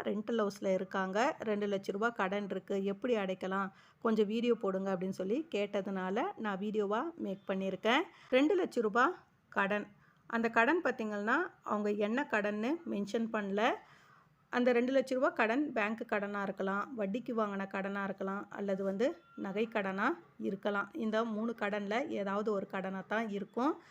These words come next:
அல்லது வந்து இதுல ஏதாவது ரெண்டு கடனா தான் இருக்கும். நான் வந்து ஜென்ரலா அந்த பத்தாயிரம் ரூபாய் சம்பளத்துல நம்ம எப்படி பட்ஜெட் போட்டா நம்மளால பணம் சேவ் பண்ண முடியும்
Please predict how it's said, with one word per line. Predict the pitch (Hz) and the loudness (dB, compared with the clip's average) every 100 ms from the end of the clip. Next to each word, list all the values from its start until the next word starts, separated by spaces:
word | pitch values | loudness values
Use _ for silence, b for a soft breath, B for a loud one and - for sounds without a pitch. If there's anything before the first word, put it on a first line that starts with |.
| B B - | B B 2
அல்லது | 285 302 285 | 4 4 4
வந்து | 269 262 330 269 | 0 2 2 2
இதுல | 247 302 254 240 | 2 2 4 4
ஏதாவது | 233 226 240 254 | 4 4 4 4
ரெண்டு | 214 202 | 2 0
கடனா | 208 202 208 196 214 | -2 -2 -4 -4 -2
தான் | 294 - _ _ 208 | -2 -4 _ _ -2
இருக்கும். | 208 202 208 202 B B - | -2 0 -2 -2 B B 0
நான் | 269 262 | 2 4
வந்து | 269 330 226 | 2 0 2
ஜென்ரலா | 240 254 262 262 269 | 2 2 2 4 2
அந்த | 202 | 2
பத்தாயிரம் | 196 - 202 202 | -4 -4 -2 -2
ரூபாய் | 196 269 - - _ - | 2 2 2 -10 _ -10
சம்பளத்துல | 202 202 214 214 214 254 - B B B - | -6 -2 -2 -2 0 0 0 B B B 0
நம்ம | 269 254 285 254 | 2 4 2 2
எப்படி | 233 320 339 226 | 0 2 0 0
பட்ஜெட் | 196 254 247 - | 0 -2 -2 -4
போட்டா | 202 208 277 381 - - 220 | -2 0 0 0 -12 -10 -6
நம்மளால | 208 202 202 247 381 - _ _ | -2 -2 0 0 0 -8 _ _
பணம் | 208 208 220 | -6 -4 -4
சேவ் | 208 214 208 | -2 -2 -4
பண்ண | 190 196 | -6 -4
முடியும் | 190 190 202 | -4 -2 -2